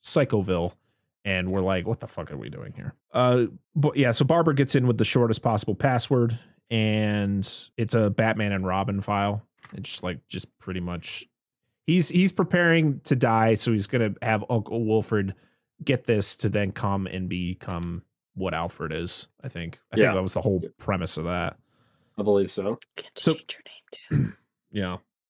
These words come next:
Speaker 1: Freeze plans on breaking into the observatory to steal some diamonds. And, yeah. Uh, the bat signal changes into a robin.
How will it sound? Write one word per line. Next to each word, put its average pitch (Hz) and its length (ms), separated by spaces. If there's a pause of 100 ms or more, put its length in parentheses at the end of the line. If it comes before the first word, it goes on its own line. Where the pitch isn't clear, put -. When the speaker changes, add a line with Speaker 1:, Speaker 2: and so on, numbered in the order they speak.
(400)
Speaker 1:
Freeze 240 260
plans 226 420
on 185 180
breaking 196 500
into 160 420
the 139 120
observatory 165 840
to - 140
steal 147 320
some 156 200
diamonds. 87 600 (1300)
And, 95 540 (120)
yeah. 104 400 (540)
Uh, 117 140
the 117 80
bat 147 260
signal 170 260
changes 156 420
into 147 200
a 135 60
robin. 147 440